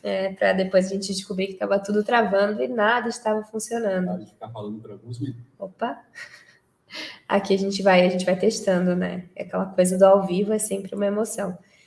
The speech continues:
Speaker 1: Mas deixem aí nos comentários pra gente como é que tá, se estão nos vendo, nos ouvindo bem. E vamos conversar, então, sobre medo e zona de conforto. Vamos ver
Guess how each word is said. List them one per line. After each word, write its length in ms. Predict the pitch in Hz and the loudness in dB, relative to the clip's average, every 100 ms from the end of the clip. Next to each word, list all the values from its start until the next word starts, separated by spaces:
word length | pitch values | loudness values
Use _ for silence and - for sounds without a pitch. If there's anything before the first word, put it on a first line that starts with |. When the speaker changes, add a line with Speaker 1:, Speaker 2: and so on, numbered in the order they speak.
| _ - | _ 0
Speaker 1:
Mas 140 | 190 | 4
deixem 240 | 202 208 220 | 4 4 2
aí 60 | |
nos 120 | 214 | 2
comentários 540 | - 220 208 208 190 196 | 0 0 2 4 2 2
pra 180 | 202 196 | 0 0
gente 360 | 190 190 190 - | 0 -2 -2 -6
como 180 | 190 185 | -4 -4
é 60 | |
que 80 | 180 | -2
tá, 180 | 254 247 | 2 2
se 80 | - | 2
estão 140 | - | -4
nos 180 | 208 196 | -4 -2
vendo, 300 | 208 214 214 | 0 0 0
nos 140 | 202 196 | -4 -6
ouvindo 360 | 196 196 202 190 | -6 -4 -6 2
bem. 460 | 202 247 - - _ _ _ _ _ _ 220 | 4 4 0 -6 _ _ _ _ _ _ -10
E 320 | 214 214 220 214 | -4 -2 -4 -4
vamos 160 | 226 | -8
conversar, 500 | 254 269 311 311 285 277 | -4 0 0 2 -2 0
então, 260 | 269 226 | -2 -2
sobre 300 | 226 214 214 | -2 -2 -2
medo 360 | 208 202 220 233 | 2 2 2 -2
e 60 | |
zona 220 | 226 208 202 | -2 -4 -6
de 100 | - | -10
conforto. 580 | 196 190 196 226 - - _ _ _ _ _ | -12 -6 -4 -4 -8 -20 _ _ _ _ _
Vamos 360 | 190 190 190 185 | -2 0 0 0
ver 400 | 190 190 190 | 2 4 0